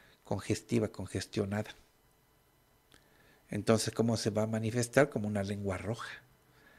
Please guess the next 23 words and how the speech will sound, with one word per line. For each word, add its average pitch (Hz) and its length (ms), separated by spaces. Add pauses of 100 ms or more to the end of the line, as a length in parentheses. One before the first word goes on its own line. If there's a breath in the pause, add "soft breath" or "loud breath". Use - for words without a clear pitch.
(360 soft breath)
lisa, 104 320
brillante, 101 600 (1200 soft breath)
dolorosa, 110 640 (1040)
o 110 100
como 117 180
una 139 100
afectación 123 560
de 127 80
las 110 160
comisuras 110 580
bucales, 131 540 (1120)
en 113 120
forma 117 220
de 107 80
placas 110 440
triangulares 101 640
con 90 180
escamas, 104 760 (1200 soft breath)
con 98 160
fisuras 110 640
en 98 80
el 92 120
centro. 117 480